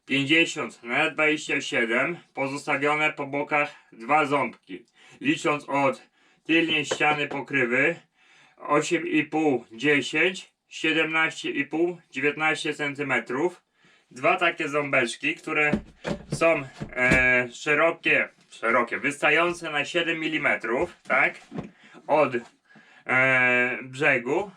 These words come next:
I teraz po prostu sobie zaklikuję, tak jak normalną, e, skrzynkę, ten blacik, tak, nie ma prawa spaść, trzyma się. Nie jest to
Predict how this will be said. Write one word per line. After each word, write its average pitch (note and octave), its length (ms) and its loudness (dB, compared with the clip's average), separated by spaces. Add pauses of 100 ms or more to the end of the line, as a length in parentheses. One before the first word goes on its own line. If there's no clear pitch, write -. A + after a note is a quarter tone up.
(420)
I A#3 240 0
teraz G3 520 2
po - 140 0
prostu F3 360 0
sobie D#3+ 280 0
zaklikuję, F3 920 2 (380)
tak D3+ 240 0
jak D3+ 240 0
normalną, D3 720 0
e, B2+ 640 2
skrzynkę, D3 680 -2 (720)
ten D#3 300 0
blacik, E3 580 2 (680)
tak, D3+ 260 2 (680)
nie E3+ 220 4
ma E3+ 160 2
prawa D#3 340 2
spaść, C#3+ 640 0 (420)
trzyma D#3+ 440 2
się. C3+ 320 0 (880)
Nie - 200 8
jest F3 200 0
to D#3+ 320 2